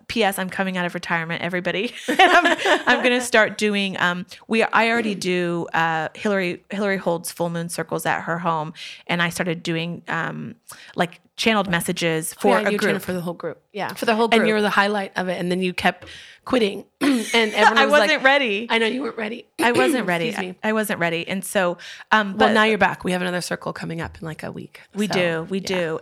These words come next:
Speaker 1: Um, and it just brings me so much joy. But aside from that, a cool way that I sort of knew that I was ready to kind of step back into this, uh,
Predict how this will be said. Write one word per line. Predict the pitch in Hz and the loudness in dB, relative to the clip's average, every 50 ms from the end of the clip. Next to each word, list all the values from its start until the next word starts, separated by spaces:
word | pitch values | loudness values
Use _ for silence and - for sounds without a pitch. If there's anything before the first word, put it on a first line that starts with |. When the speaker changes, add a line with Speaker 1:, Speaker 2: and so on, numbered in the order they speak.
| - - | -2 -2
Speaker 1:
Um, | 202 190 180 175 170 170 170 170 165 156 - - - - _ - | 0 0 0 -2 -4 -6 -8 -10 -12 -14 -16 -18 -20 -16 _ -4
and | 202 196 180 175 170 170 165 - _ | -2 0 0 -2 -2 -6 -8 -8 _
it | - 202 185 | -4 -2 -2
just | - 185 - - | -2 -6 -6 -6
brings | - 175 165 - | -6 -6 -6 -6
me | - 151 | -8 -6
so | - - 185 | -4 -4 -2
much | 208 220 208 - - | -2 -4 -6 -8 -10
joy. | - - - 156 156 165 | -8 -6 -6 -4 -4 -4
But | 170 190 175 - - | -2 -2 -2 -2 -2
aside | 180 - - 233 233 262 262 - | -6 -2 0 2 2 2 0 -4
from | 262 214 | -6 -4
that, | 180 175 165 160 - - - - - - - - | -2 -2 -2 -2 -4 -8 -14 -18 -18 -18 -6 -4
a | - 190 | -4 -4
cool | 190 - - - - 240 226 226 220 214 214 214 208 202 - - - 202 | -4 -8 -14 -6 -2 0 0 2 0 0 0 -2 -2 -4 -6 -10 -14 -6
way | 202 202 190 196 | -2 -2 0 0
that | 190 190 180 | 0 0 0
I | 180 180 | 0 -2
sort | 175 - 202 180 180 | -2 -4 -4 -4 -4
of | 175 175 | -6 -8
knew | 175 180 185 185 185 180 180 175 175 175 170 - | -8 -6 -4 -4 -2 -2 -2 -4 -4 -6 -4 -2
that | 170 170 170 165 - - - - - - - - - | 0 0 2 0 -2 -4 -10 -16 -16 -16 -12 -2 0
I | 185 185 | 2 2
was | 180 170 180 | 2 0 -2
ready | 175 175 170 180 196 196 | -2 0 0 0 0 -2
to | 185 170 | -2 -6
kind | 170 - - 180 170 | -6 -6 -6 -6 -6
of | 165 | -6
step | - - 165 - - _ | -4 -4 -4 -4 -4 _
back | 180 160 160 175 - 175 | -2 -2 -2 -2 -4 -6
into | 170 151 - - 170 | -6 -6 -6 -6 -6
this, | 160 - 165 160 160 156 - - - | -4 -4 -4 -4 -4 -6 -8 -10 -6
uh, | - 147 160 | -6 -6 -6